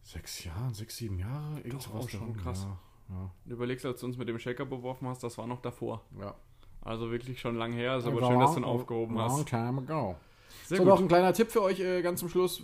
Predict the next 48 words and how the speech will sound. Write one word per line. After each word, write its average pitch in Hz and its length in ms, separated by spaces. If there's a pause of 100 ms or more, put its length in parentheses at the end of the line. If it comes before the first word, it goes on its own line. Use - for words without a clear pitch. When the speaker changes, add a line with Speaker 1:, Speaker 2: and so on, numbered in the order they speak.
(120)
Speaker 1:
für 156 160
die 156 60
Leute, 151 240
die 156 80
hier 156 140
aus 151 120
Fulda 160 260
oder 143 200
der 135 100
Umgebung 135 380
kommen. 135 420
Es - 160
gibt - 220
gerade 110 320
bei 110 240
X - 240
X - 240
X - 280
Lutz, 156 500
äh, 117 200
ne, 120 140
hier 113 180
ehemals 113 380
Möbel 117 240
Buhl, 131 300 (500)
gibt 139 180
es 131 100
gerade 123 300
Cocktailgläser 117 880
für 123 160
einen 107 120 (280)
absolut 123 680 (220)
hammerschmalen 117 680
Speaker 2:
Jetzt 110 140
muss 127 140
ich 175 80
aber 185 100
Speaker 1:
Talerpreis. 120 460
Speaker 2:
los. - 40 (680)
Speaker 1:
Gibt's - 260
coole 185 300
Weingläser, 156 540
coole 151 320
Longdrink 135 440
und 123 100
coole, 120 440
äh, 107 220
Tumbler. 131 440